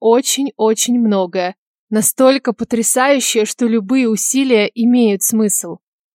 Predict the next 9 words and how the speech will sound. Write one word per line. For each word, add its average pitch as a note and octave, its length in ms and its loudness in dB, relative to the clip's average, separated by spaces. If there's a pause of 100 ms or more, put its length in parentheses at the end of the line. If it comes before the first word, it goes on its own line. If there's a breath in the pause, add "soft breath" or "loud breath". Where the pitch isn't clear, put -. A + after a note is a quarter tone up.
(280)
И C4 120 0
мне C4 200 4
нужно D4 360 2
лишь C#4+ 320 0 (260)
немного C4 440 4
напрячься, A#3+ 720 0 (360)
переступить B3+ 600 -2
через A3 300 -2
гордость A#3 600 0